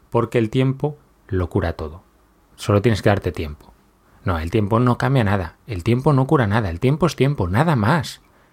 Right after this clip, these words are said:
Todo esto que te estoy comentando viene a raíz de una publicación que vi en Instagram hace unas semanas de una persona a la que sigo, que para mí es un grandísimo profesional, pero, bueno, pues vi esa frase, esa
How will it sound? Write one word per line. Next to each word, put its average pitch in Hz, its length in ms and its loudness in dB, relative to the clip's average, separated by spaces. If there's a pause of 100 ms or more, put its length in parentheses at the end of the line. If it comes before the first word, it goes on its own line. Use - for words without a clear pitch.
(580)
Todo 151 160 2
esto 175 160 0
que 160 80 4
te 135 80 -2
estoy 135 160 0
comentando 127 520 2
viene 113 300 2
a 98 260 0
raíz 92 360 0
de 104 100 0
una 113 200 2
publicación 104 500 0
que 98 120 -2
vi 101 120 0
en 107 100 2
Instagram 101 460 -2
hace 98 220 -4
unas 95 240 -4
semanas 110 440 0 (420)
de 113 60 2
una 127 140 2
persona 127 420 0
a 110 40 4
la 92 100 0
que - 120 -6
sigo, 127 320 2
que - 100 -12
para 82 240 -6
mí 113 140 2
es 113 100 -2
un 104 80 2
grandísimo 95 520 0
profesional, 101 600 -2 (960)
pero, 107 440 2
bueno, 113 400 -2
pues 101 140 2
vi 113 100 2
esa 101 180 0
frase, 107 680 -4
esa 87 420 -4